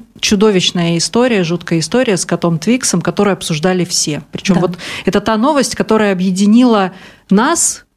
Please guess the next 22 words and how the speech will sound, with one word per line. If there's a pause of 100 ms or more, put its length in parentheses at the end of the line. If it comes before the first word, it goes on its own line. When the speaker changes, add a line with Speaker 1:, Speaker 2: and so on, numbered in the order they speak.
(140)
Speaker 1:
жителей,
э,
нашей
страны,
несмотря
на
наши
политические
взгляды,
на
наш
социальный
статус,
обсуждали
все
кота
Твикса,
несчастного (600)
бедного
кота,
которого (160)
проводница,